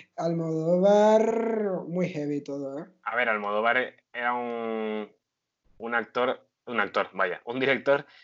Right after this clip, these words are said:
Speaker 2: eh,
Speaker 1: <laughs>
Speaker 2: súper, súper atrevido, sobre todo para la época. Ahora sí es verdad que se tiene un poco más de, se, se tiene un poco más de, de rango y de margen y de, y
Speaker 1: Bueno,
Speaker 2: de, y
Speaker 1: ah,
Speaker 2: de, de saber estar. Y
Speaker 1: en,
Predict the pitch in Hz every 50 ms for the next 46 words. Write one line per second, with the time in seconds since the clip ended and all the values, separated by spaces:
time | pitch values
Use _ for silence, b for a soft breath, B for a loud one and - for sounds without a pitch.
0 | b b _ - 131 131 127 120 117 - 127 123 104 117 110 110 107 107 104 104
1 | 104 101 101 98 - - _ _ _ _ _ - 117 104 117 110 107 101 107 107
2 | 110 117 127 127 120 120 107 101 92 110 110 107 120 120 113 110 113 113 110 92
3 | 92 92 95 101 107 104 113 107 101 101 107 110 98 92 - 101 87 95 95 95
4 | 98 95 - 104 95 98 98 101 104 101 - - - - _ _ 95 92 92 90
5 | 90 90 87 87 87 87 85 87 85 85 85 85 82 85 82 82 _ _ _ _
6 | _ _ _ _ _ - - _ - - - _ _ _ _ _ _ - - -
7 | 101 92 90 90 90 90 87 87 87 85 - 82 87 95 101 101 98 110 113 104
8 | 110 113 117 113 117 113 101 104 101 101 - 98 95 98 98 95 101 113 117 117
9 | 104 101 101 95 92 98 107 107 - 104 95 92 90 90 90 87 85 85 82 82
10 | - _ _ _ _ _ _ _ _ _ _ _ _ - 196 214 214 202 185 -
11 | - 240 - - - - 107 - - - 117 110 - - 117 117 120 120 123 -
12 | 127 123 117 - _ _ _ _ _ _ _ _ _ _ _ - - 247 233 233
13 | 233 233 233